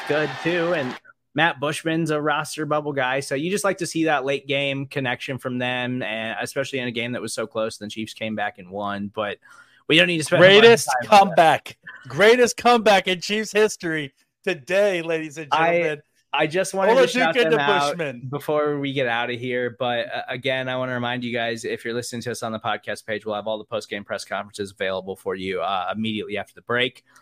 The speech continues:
Speaker 1: Um, and coming up live on Tuesday, we'll have a live edition of Out of Structure as we break down the Chiefs' initial fifty-three-man roster. And, Rocky, there's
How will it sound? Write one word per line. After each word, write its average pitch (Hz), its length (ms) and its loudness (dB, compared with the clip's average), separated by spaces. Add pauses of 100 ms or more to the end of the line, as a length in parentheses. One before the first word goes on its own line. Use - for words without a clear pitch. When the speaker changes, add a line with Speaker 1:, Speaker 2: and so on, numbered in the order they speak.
(340)
Speaker 1:
Um, 117 500 2
and 123 240 -2
coming 131 260 0
up 123 160 0
live 123 460 2
on 123 380 -2
Tuesday, 120 680 0
we'll 117 140 -2
have 117 140 -4
a 113 40 0
live 123 400 2
edition 117 340 -4
of 110 80 -2
Out 117 180 -4
of 107 100 -12
Structure 123 500 -6
as 107 140 -6
we 101 100 -6
break 113 280 -6
down 113 220 -4
the 113 80 -8
Chiefs' 113 300 -10
initial 104 300 -8
fifty-three-man 110 760 -8
roster. 104 580 -6
And, 110 420 -6 (580)
Rocky, 160 340 2
there's 151 400 -2